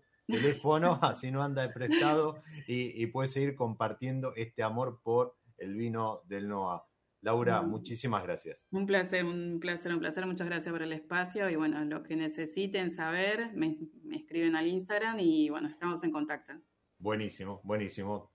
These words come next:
Speaker 1: Ya todos a seguirla para estar al día de lo que es el noa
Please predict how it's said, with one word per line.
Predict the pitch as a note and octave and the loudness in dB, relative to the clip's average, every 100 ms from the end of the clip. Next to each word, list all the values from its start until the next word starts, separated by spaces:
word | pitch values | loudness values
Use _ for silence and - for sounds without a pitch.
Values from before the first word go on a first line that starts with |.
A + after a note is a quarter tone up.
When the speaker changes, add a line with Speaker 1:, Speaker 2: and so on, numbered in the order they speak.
| _ _ | _ _
Speaker 1:
Ya | - B2 B2 | 4 4 4
todos | - B2+ A#2 | 2 2 4
a | A2 | 2
seguirla | - B2+ C#3 A2+ | 2 4 4 4
para | G#2+ G2+ | 4 2
estar | - A2+ | 4 6
al | G#2 G#2+ A#2 | 6 4 4
día | C#3 C#3+ A#2+ | 6 8 8
de | G#2 | 4
lo | G#2 | 0
que | F2+ C3 | 0 0
es | C3+ - _ _ _ - | 0 -6 _ _ _ -6
el | G2+ G#2+ A#2 _ - | -4 -4 -6 _ -8
noa | G#2 B2 C3+ C3+ A#2+ | -2 2 4 4 0